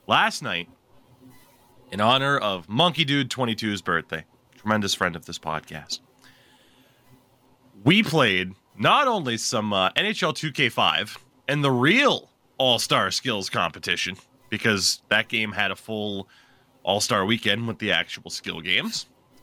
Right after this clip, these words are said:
something E A has not had in the now twenty years since two K five came out. E A has never had that.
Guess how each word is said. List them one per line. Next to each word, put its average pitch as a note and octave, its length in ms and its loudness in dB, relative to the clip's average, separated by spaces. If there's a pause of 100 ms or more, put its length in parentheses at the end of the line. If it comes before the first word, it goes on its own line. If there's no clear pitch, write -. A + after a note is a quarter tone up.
something E2+ 480 -8
E E2+ 180 0
A E2+ 140 0
has E2+ 180 -12
not D#2+ 220 -4
had G#2+ 400 0 (1080)
in G#2 160 0
the G2+ 100 -2
now F2+ 240 0
twenty G#2 400 -6
years F2 480 -2 (380)
since - 500 -4 (180)
two G#2+ 140 -6
K F#2+ 180 0
five E2+ 340 -6
came F2+ 220 -10
out. A2+ 240 -2 (500)
E F2+ 120 -8
A E2+ 140 -4
has D#2+ 180 -12
never A2+ 240 0
had E2+ 240 -2
that. C#3 240 0